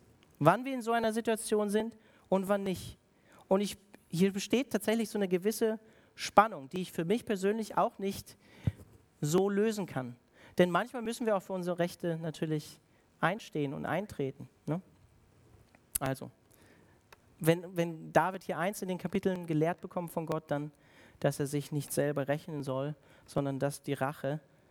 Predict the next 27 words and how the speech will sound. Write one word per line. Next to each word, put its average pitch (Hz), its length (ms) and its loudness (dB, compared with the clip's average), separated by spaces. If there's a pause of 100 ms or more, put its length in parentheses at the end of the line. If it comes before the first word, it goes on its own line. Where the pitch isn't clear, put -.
(600)
äh, 135 200 0
letztlich 143 540 -2
in 147 120 -2
Gottes 151 400 0
Hand 170 260 -4
liegt, 131 200 -8
ne? 156 120 -2
So, 160 180 0
ich 151 80 -2
muss 175 180 0
mich 180 160 -4
im 160 100 -2
Lobpreis 165 360 0
auch 156 100 -8
darin, 160 280 -2
äh, 151 720 -2
daran 151 240 -2
erinnern, 165 300 0
an 160 100 0
die 160 80 -2
Situation, 165 720 -2 (300)
dass, - 300 0
äh, 156 340 0
Johannes 160 460 -2
schreibt, 147 480 -2 (340)
den 151 120 0
Christen, 170 520 -2